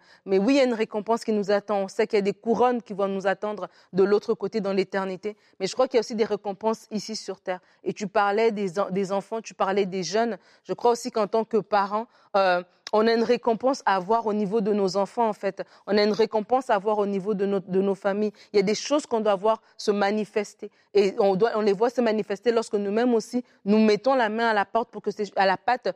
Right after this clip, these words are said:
pour que ces choses se manifestent. Moi, en tant que maman, oui, je veux sem-, semer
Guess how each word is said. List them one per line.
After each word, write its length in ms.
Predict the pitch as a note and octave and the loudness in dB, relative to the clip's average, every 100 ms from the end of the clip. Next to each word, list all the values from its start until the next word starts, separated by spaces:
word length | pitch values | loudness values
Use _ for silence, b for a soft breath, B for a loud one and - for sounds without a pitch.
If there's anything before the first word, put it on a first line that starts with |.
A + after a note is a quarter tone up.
| b b | b b
pour 140 | G#3 | -4
que 80 | A3+ | -2
ces 120 | G#3+ | -4
choses 240 | G#3 B3 A#3 | -4 -2 -2
se 100 | G#3 | -2
manifestent. 600 | G#3 G#3 G#3 A#3+ A#3+ F#3 - b G3+ | 0 -2 -2 -2 -4 -8 -14 b -2
Moi, 160 | A3+ | 0
en 60 | A3 | 2
tant 140 | A3+ | -2
que 140 | G#3+ G#3 | 0 -2
maman, 400 | G3+ F#3+ A#3+ C4 b F#3+ | 0 0 0 -4 b 0
oui, 220 | G#3+ D#4 | 2 4
je 160 | A3 | 2
veux 160 | G#3 A#3 | 2 2
sem-, 400 | - B3 G#3+ F#3 | 2 0 0 -2
semer 520 | - - A3 A3 D4 | -12 -2 0 2 -2